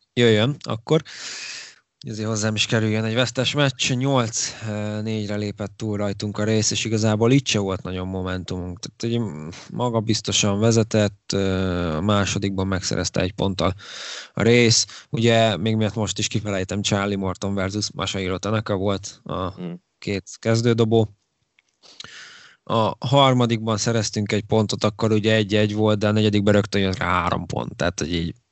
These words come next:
Speaker 1: mm, rögtön volt rá válasz, aztán az ötödikben még egyet ráraktak, akkor mi is még egyet. Tehát, mm, így igazából én azt gondolom, hogy esélyünk nem volt, mert még a hatodikban még hármat.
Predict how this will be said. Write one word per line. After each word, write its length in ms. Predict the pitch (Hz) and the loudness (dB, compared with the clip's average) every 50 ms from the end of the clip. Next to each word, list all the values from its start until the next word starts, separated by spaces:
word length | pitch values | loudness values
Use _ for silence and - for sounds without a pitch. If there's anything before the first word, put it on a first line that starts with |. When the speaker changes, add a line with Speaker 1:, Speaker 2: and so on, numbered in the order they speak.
| - - - 50 50 50 50 - - | -18 -16 -14 -14 -12 -12 -10 -8 -4
Speaker 1:
mm, 80 | - | 0
rögtön 380 | 104 107 107 - - 104 101 98 | 2 2 2 4 4 2 2 4
volt 240 | 98 98 95 90 - | 4 4 4 4 4
rá 140 | 92 90 | 2 2
válasz, 480 | 95 104 110 110 110 110 107 104 - - | 4 4 4 4 4 4 2 0 -2 -6
aztán 200 | 101 - - 92 | -8 -10 -12 -8
az 60 | 98 | -8
ötödikben 420 | 110 107 - 98 101 101 92 98 95 | -8 -8 -10 -10 -12 -10 -10 -8 -4
még 240 | 110 117 120 113 | -2 0 0 0
egyet 300 | 107 107 107 104 104 - | 0 -2 -4 -4 -8 -6
ráraktak, 480 | 110 110 107 107 101 95 90 - 95 - | -6 -4 -4 -2 -4 -4 -6 -6 -8 -8
akkor 260 | 87 - - 87 78 | -8 -10 -8 -10 -6
mi 100 | 92 107 113 | -4 0 0
is 160 | 110 95 - | 0 0 0
még 180 | 104 104 98 | -2 -2 -2
egyet. 360 | 101 101 101 98 98 98 - - _ - _ - | -2 -2 -2 -4 -6 -8 -10 -16 _ -20 _ -18
Tehát, 160 | - 69 71 | -16 -14 -14
mm, 140 | 67 62 76 | -14 -12 -12
így 240 | 82 101 110 104 - - | -8 -8 -8 -6 -6 -4
igazából 600 | 110 113 107 113 117 110 110 107 110 110 113 113 - - - - - - - - _ | -2 0 2 2 2 2 2 4 4 4 4 2 0 -8 -20 -20 -20 -20 -20 -20 _
én 120 | - - 104 | -6 -2 0
azt 120 | 110 110 | 0 2
gondolom, 200 | 107 110 110 107 104 | 2 2 2 0 0
hogy 60 | 101 - | -2 -2
esélyünk 400 | 107 101 - - 104 101 101 98 | -2 0 0 0 0 0 -2 -2
nem 200 | 98 98 104 101 | -4 -4 -4 -2
volt, 280 | 101 101 101 101 98 | -2 -2 -2 -2 -2
mert 160 | - 98 98 101 | -4 -4 -4 -2
még 140 | 98 92 | -2 -2
a 60 | 95 95 | -2 0
hatodikban 460 | 98 98 - 104 95 92 90 92 90 | -2 -2 -2 -4 -6 -6 -6 -6 -2
még 220 | 95 98 101 98 | -2 -2 -2 -2
hármat. 480 | - 104 98 92 101 104 104 101 - | -2 -2 -2 0 0 0 0 -2 -2